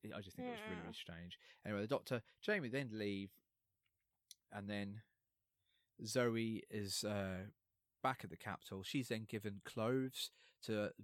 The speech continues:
Speaker 1: blend in with the Dalkians. And again, <sighs>
Speaker 2: Yeah, the lingerie dress.
Speaker 1: Yeah, it's like a see-through skirt, and she's literally just wearing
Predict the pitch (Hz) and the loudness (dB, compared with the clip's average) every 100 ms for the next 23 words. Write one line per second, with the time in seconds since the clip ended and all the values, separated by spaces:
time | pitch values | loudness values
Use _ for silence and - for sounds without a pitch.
0 | 123 123 113 107 110 101 95 92 101 101 | 0 2 2 2 0 0 -2 0 0 0
1 | - 117 113 113 - - - - 131 131 | 0 0 0 -6 -8 -12 -16 -2 0 6
2 | 147 143 139 123 - - - - - - | 8 8 4 -2 -6 -8 -10 -18 -20 0
3 | 233 240 226 233 240 240 247 233 226 220 | 4 4 4 6 6 6 2 0 0 0
4 | 214 226 214 220 - - 151 160 160 139 | 0 0 0 -2 -8 -2 4 6 6 6
5 | 151 - 156 143 127 - 175 165 - 127 | 4 4 2 2 0 2 4 2 2 2
6 | 113 - - 110 104 98 87 - _ _ | 2 2 0 2 2 2 -2 -8 _ _
7 | _ 110 110 107 101 - - - 110 104 | _ -2 0 -2 -4 -4 -4 -2 -2 -4
8 | - 117 - - 107 101 98 - 104 101 | -2 -4 -4 -4 -4 -4 -4 -4 0 0
9 | 98 95 92 | 0 -2 -4